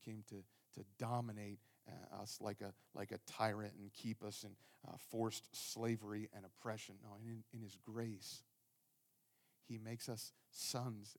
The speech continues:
and daughters of the King. Now, that's a king I want. But here's another gospel truth. Not only is He the, uh, given when we don't deserve it, but notice this, He is, He is good when we most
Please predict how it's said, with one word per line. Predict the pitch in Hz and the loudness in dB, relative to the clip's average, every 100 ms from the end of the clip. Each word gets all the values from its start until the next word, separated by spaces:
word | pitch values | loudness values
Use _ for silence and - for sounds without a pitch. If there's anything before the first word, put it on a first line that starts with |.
| - | -10
and | 110 107 98 | -8 -8 0
daughters | 113 110 113 92 90 - - _ _ _ _ - | 8 8 8 2 -6 -8 -10 _ _ _ _ -8
of | 104 | -6
the | 104 - | -8 -12
King. | 95 85 _ _ _ _ _ _ _ _ _ _ _ _ _ _ _ _ _ - | -14 -16 _ _ _ _ _ _ _ _ _ _ _ _ _ _ _ _ _ -6
Now, | 98 | 2
that's | 131 - | 2 2
a | |
king | 120 117 | -2 0
I | 98 110 | 4 4
want. | 90 85 - - _ _ _ _ _ _ _ _ _ _ _ _ _ _ _ _ _ - - | 2 -8 -16 -20 _ _ _ _ _ _ _ _ _ _ _ _ _ _ _ _ _ -20 -4
But | 120 | 4
here's | 147 139 | 6 6
another | 143 131 | 6 8
gospel | 117 107 - 104 | 8 6 2 -8
truth. | - 101 | -6 2
Not | 139 147 | 8 8
only | 151 131 | 8 8
is | 123 120 | 6 6
He | |
the, | 123 110 - - - | 2 0 -2 -18 -12
uh, | 113 107 95 | -6 -6 -4
given | 113 139 127 123 | 8 8 10 6
when | 117 120 | 2 2
we | 117 | 2
don't | 117 127 127 117 | 6 8 8 6
deserve | 117 107 123 131 113 | 0 4 6 6 4
it, | 113 | -4
but | 113 110 - - - | -4 -6 -8 -10 2
notice | 135 123 | 2 2
this, | 110 131 117 - - - - | 4 6 6 2 -8 -12 2
He | 135 | 4
is, | 113 - - - | 4 2 -2 6
He | |
is | 127 101 - 127 | 6 6 0 8
good | 151 131 107 107 - _ | 10 10 6 -6 -16 _
when | - 127 | 0 2
we | 120 120 | 4 2
most | 120 120 123 - | 4 6 6 2